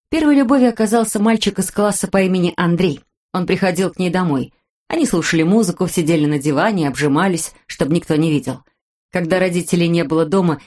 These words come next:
их действия активизировались. Они ложились и целовались лежа. Марианне казалось, будто пламя мощными потоками устремлялось по ее телу. Музыка и страсть наполняли комнату. Марианна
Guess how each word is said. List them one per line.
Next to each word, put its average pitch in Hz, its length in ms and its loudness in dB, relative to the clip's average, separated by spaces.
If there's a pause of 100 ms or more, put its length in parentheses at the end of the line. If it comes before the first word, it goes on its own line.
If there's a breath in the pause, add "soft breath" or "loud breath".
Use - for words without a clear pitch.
их 160 160 -2
действия 175 420 -2
активизировались. 165 1000 0 (160)
Они 160 260 -2
ложились 185 800 0
и - 60 -4
целовались 147 640 0
лежа. 147 420 -2 (520)
Марианне 240 480 2
казалось, 208 580 0
будто 165 300 -2
пламя 185 480 0
мощными 160 400 -2
потоками 170 600 -2 (220 loud breath)
устремлялось 180 720 0
по 175 120 -2
ее 170 200 2
телу. 147 480 -4 (340)
Музыка 185 580 0
и 165 40 0
страсть 185 500 -4
наполняли 160 600 0
комнату. 156 640 -4 (280)
Марианна 180 640 0